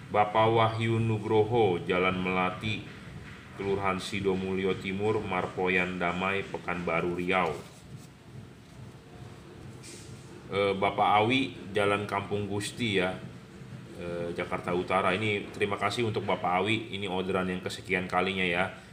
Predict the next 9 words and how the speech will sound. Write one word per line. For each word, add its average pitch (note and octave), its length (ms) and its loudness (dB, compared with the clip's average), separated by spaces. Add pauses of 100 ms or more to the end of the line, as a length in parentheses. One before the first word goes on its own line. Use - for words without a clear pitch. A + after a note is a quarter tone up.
(220)
dan G#2 480 0
direkomendasikan F#2+ 960 -2
untuk F#2+ 320 -8
temannya F2+ 560 0 (320)
ya, E2+ 240 0
Innova E2 400 -4
Reborn. E2 400 0 (1700)
Sony B2 480 2
Bagio, A2+ 560 6